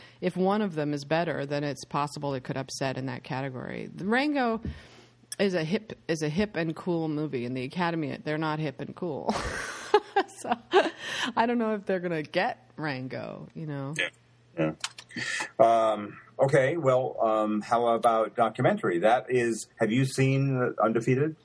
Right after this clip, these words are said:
Speaker 2: The base
Speaker 1: I have the screener here. I gotta watch it. I, I, I'm watch, I wanna watch it based on your review of it because you made it sound like a great movie. I had no desire to see it before
Speaker 2: Well,
Speaker 1: you.
Speaker 2: uh, be careful now, 'cause what I said was,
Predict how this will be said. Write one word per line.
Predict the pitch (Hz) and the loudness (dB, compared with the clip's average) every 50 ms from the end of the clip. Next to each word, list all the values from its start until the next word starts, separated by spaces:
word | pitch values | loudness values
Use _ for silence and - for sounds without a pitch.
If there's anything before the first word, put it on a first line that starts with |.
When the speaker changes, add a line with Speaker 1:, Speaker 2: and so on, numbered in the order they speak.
| _ - - | _ -2 2
Speaker 2:
The | - - 95 - | 4 4 4 6
base | - - - - | 4 4 6 6
Speaker 1:
I | 202 214 | 4 4
have | 220 226 220 226 220 208 202 | 4 4 4 2 2 0 -2
the | 214 | -4
screener | 208 - - 214 214 208 202 190 185 | -4 -2 0 0 2 2 2 0 0
here. | 190 180 170 | 0 0 0
I | 175 | 0
gotta | 170 165 180 190 196 185 | 2 2 2 2 2 2
watch | 170 160 160 165 165 - - | 2 2 2 2 0 0 -2
it. | 151 | 0
I, | 156 160 165 | 0 0 2
I, | 117 156 185 185 170 | 2 2 2 2 2
I'm | 175 190 196 | 0 0 2
watch, | 190 202 220 226 - | 2 2 2 2 2
I | 202 | 0
wanna | 202 208 220 226 214 | 2 2 2 2 2
watch | 202 202 208 208 - | 4 2 2 2 0
it | 214 - - | -4 0 2
based | 190 190 214 208 - 208 | 2 2 2 0 0 0
on | 196 196 | 0 2
your | 196 180 175 175 175 175 | 2 2 2 0 0 0
review | 175 170 170 180 208 240 240 | 0 -2 0 0 0 2 2
of | 185 160 - | 0 0 -2
it | - 135 131 - - | -2 -4 -4 -4 -6
because | 160 147 - 170 156 156 160 | -6 -2 -2 -2 -2 -2 0
you | 175 185 185 | -2 0 0
made | 190 175 170 165 | 2 2 0 0
it | 165 165 - | -2 -2 -2
sound | - 151 151 156 | -2 0 0 0
like | 156 151 - | -2 -4 -4
a | 156 | -4
great | 151 147 147 151 - | 0 0 0 0 0
movie. | 175 196 233 269 247 170 131 127 131 131 - - | 0 -2 0 0 0 -2 -2 -4 -6 -12 -10 -4
I | - 185 | -2 0
had | 202 202 196 | 2 2 2
no | 196 202 202 214 220 | 2 0 0 2 2
desire | 233 233 220 220 220 214 196 | 0 0 0 0 0 0 0
to | 180 170 | -2 -2
see | - - 180 165 | -2 0 0 0
it | - - | 0 -2
before | 143 135 - - 147 147 | -6 -10 -4 0 4 6
Speaker 2:
Well, | 156 151 139 139 135 _ _ _ _ _ _ - | 6 6 6 2 0 _ _ _ _ _ _ -6
Speaker 1:
you. | - | -6
Speaker 2:
uh, | - - 143 135 143 139 135 | -4 -2 -2 0 0 2 4
be | 131 156 165 | 4 4 6
careful | 170 190 202 - 160 131 | 6 4 2 4 4 4
now, | 113 110 104 | 4 4 2
'cause | - 117 107 | 2 2 4
what | 113 143 151 | 4 4 4
I | 151 143 | 4 2
said | 131 - 180 175 151 117 | 2 2 2 2 2 2
was, | 101 101 104 101 95 - - | 2 4 2 2 -2 -6 -12